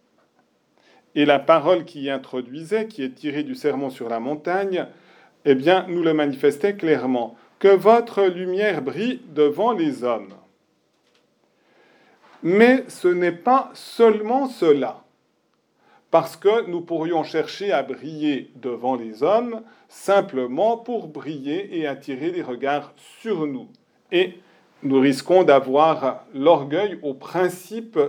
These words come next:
de cette volonté de briller. Alors, Jésus ajoute, « Voyant ce que vous faites de bien, ils rendront gloire à votre Père. »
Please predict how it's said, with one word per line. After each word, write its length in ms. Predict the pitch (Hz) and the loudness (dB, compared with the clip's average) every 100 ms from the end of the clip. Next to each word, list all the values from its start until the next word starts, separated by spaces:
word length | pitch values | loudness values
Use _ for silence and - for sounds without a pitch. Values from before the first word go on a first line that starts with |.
| 143 | 0
de 140 | 151 | -2
cette 280 | 147 143 135 | 0 0 -2
volonté 520 | 120 180 156 131 214 | -2 -2 -2 -6 -4
de 80 | 185 | -4
briller. 600 | 147 135 151 156 127 117 _ _ _ _ - - - | -4 -6 -8 -6 -8 -8 _ _ _ _ -20 -20 -2
Alors, 640 | 151 165 202 254 233 190 - _ _ _ - | 2 4 4 4 2 -4 -8 _ _ _ -18
Jésus 520 | 123 143 135 143 226 | -4 -2 -2 -2 2
ajoute, « 720 | 196 143 127 123 - - - _ - - _ _ _ _ _ _ _ | 2 0 -4 -10 -12 -20 -20 _ -20 -20 _ _ _ _ _ _ _
Voyant 720 | 135 135 196 208 208 220 175 | -8 -2 0 0 0 -2 -2
ce 360 | 147 - - 214 | -6 -14 -2 -2
que 200 | 208 202 | -2 -2
vous 260 | 185 160 156 | -2 -4 -14
faites 400 | - 190 185 147 | -8 -6 -6 -8
de 220 | 123 120 | -8 -10
bien, 440 | 113 135 202 220 214 | -10 -6 -4 -4 -8
ils 180 | 160 | -6
rendront 460 | 139 151 196 160 131 | -4 -4 -6 -6 -8
gloire 420 | 113 127 185 175 | -6 -2 -2 0
à 60 | 135 | -4
votre 340 | 175 202 - | -4 -6 -8
Père. » 800 | 139 - 131 123 104 - - | -10 -8 -6 -6 -10 -18 -20